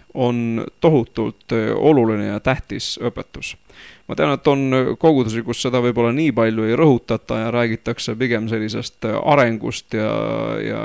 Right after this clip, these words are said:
edasiminekust ja ei panda sellist punkti, et nüüd sellel hetkel inimene sünnib Jumala riiki.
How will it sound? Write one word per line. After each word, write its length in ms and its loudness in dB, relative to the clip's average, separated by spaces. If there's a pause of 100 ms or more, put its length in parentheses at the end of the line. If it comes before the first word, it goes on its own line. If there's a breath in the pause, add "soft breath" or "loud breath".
edasiminekust 960 -4
ja 60 -2
ei 20 -4
panda 360 0
sellist 400 -4
punkti, 360 0
et 160 -4
nüüd 160 -6
sellel 240 0
hetkel 320 0
inimene 420 -2 (320 loud breath)
sünnib 600 4
Jumala 320 2
riiki. 320 0